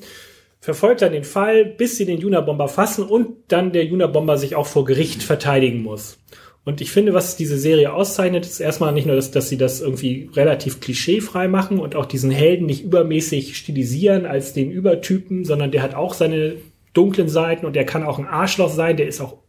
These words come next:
nicht wirklich kollegial, solche Sachen, der ist sehr ich-bezogen.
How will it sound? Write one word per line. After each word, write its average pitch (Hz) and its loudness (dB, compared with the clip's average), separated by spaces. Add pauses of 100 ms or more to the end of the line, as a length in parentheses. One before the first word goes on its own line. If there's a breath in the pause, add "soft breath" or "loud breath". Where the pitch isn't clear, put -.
nicht 160 -10
wirklich 143 -4
kollegial, 165 0 (460 loud breath)
solche 165 2
Sachen, 175 2
der 147 4
ist 147 -2
sehr 147 2
ich-bezogen. 180 -2